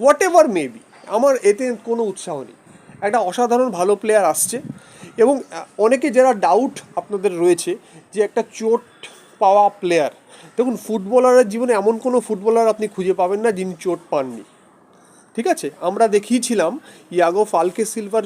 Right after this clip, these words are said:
ইনজুরি হিস্ট্রিটা কী, সেখানে দেখালাম এই যে এটা, এই যে শেষ যে চোটটা টিবিয়াতে, অর্থাৎ শিনমোনে যে চোটটা, সেখানে, আহ, এই ম্যাচটা সম্ভবত ছিল, আহ, চারই মে বা পাঁচই মে, হয়তো, আহ, ম্যাচটা, আহ,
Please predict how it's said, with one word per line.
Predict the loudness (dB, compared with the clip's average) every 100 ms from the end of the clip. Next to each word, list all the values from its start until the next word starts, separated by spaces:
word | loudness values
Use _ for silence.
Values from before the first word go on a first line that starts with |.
| -6 -10
ইনজুরি | -8 -6 -6 -6
হিস্ট্রিটা | -6 -4 -4 -4 -2 -4
কী, | -6 -20 _ _ _ -20 -20 -8
সেখানে | -4 -2 0 0
দেখালাম | 0 0 -2 0
এই | -2 -2
যে | -8 -4
এটা, | -2 -2 -2 -8 -20 -20 -10 -6
এই | -2
যে | -2
শেষ | -2 0 0 0
যে | -4
চোটটা | -2 -2 -4
টিবিয়াতে, | -4 -6 0 0 0
অর্থাৎ | -2 -4 -6
শিনমোনে | -6 -4 0 2 2
যে | 0
চোটটা, | -2 -6 -6 -8 -8 -10 -14 -14 -16 -16 -18 -8
সেখানে, | -4 0 0 0
আহ, | 0 2 0 0
এই | -2
ম্যাচটা | 0 0 0 -4
সম্ভবত | -4 -4 -2 -2 0 -2
ছিল, | 0 0
আহ, | 0 -6 -20 -20 -20 -20 -20 -20 -18 -10 -8 -10 -2
চারই | 2 4 2 2
মে | 2 2 2
বা | 2
পাঁচই | 2 0 0 -4
মে, | -2 -2
হয়তো, | -2 0 2 2
আহ, | 2 2 0
ম্যাচটা, | -2 -4 -2 0
আহ, | 2 2 2